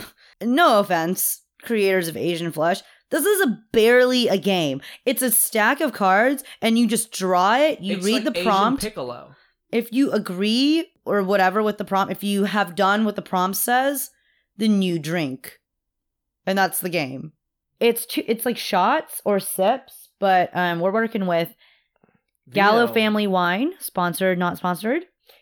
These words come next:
Speaker 1: And we will just, uh, continue doing this until one of us taps out and is like, "Hey, man, um,"
Speaker 2: Wait, just don't, one of us is too drunk?
Speaker 1: <laughs>
Speaker 2: Is that how, <laughs> is that what this game is?
Speaker 1: Yeah, pretty much.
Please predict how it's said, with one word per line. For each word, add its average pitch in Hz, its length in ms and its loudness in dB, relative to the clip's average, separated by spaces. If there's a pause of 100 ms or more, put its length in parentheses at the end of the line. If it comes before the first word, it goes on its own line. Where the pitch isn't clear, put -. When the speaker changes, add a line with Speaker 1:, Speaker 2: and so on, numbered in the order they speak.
(160)
Speaker 1:
And 190 600 -2
we 185 120 0
will 185 160 0
just, 190 420 -6
uh, 190 480 0
continue 202 440 -4
doing 208 100 -2
this 240 140 -2
until 185 240 -4
one 175 160 -2
of 175 80 -4
us 185 140 -4
taps 180 280 -4
out 185 180 0
and 202 80 -4
is 190 120 -8
like, 170 180 -2
"Hey, 185 200 -4
man, 185 340 -4 (340)
um," 180 120 0
Speaker 2:
Wait, 262 340 4
just - 240 -8
don't, 262 220 0
one 233 140 2
of 269 80 4
us 240 200 0
is - 240 -6
too 285 140 -4
drunk? 220 540 -2
Speaker 1:
<laughs> - 500 -12
Speaker 2:
Is 226 100 -20
that 254 140 -2
how, 277 180 -4 (460)
<laughs> - 420 -20
is 320 600 -6
that 277 160 0
what 302 160 -6
this 277 180 -4
game 226 320 -4
is? 453 360 -10 (680)
Speaker 1:
Yeah, 381 140 4
pretty 370 160 0
much. 359 320 0